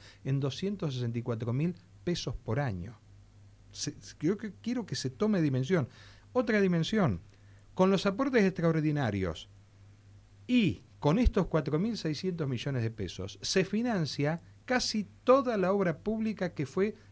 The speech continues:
enviada por la provincia de Buenos Aires a los ciento treinta y cinco municipios de la provincia de Buenos Aires.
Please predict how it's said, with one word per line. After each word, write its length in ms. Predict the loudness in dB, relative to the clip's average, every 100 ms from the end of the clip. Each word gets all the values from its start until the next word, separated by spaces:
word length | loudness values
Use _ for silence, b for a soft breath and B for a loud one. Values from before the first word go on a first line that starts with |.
| -2
enviada 640 | 0 2 2 2 2 0
por 140 | 0 0
la 160 | 0
provincia 340 | 0 -2 -2 -2
de 20 |
Buenos 200 | -2 -4
Aires 200 | -4 -2
a 40 |
los 140 | -4 -6
ciento 300 | -6 -4 -4
treinta 240 | -4 -6
y 40 |
cinco 160 | -8 -6
municipios 400 | -6 -6 -4 -4
de 40 |
la 100 | -4
provincia 320 | -4 -6 -6 -6
de 60 |
Buenos 320 | -6 -6 -8
Aires. 460 | -14 -16 -14 -12 -12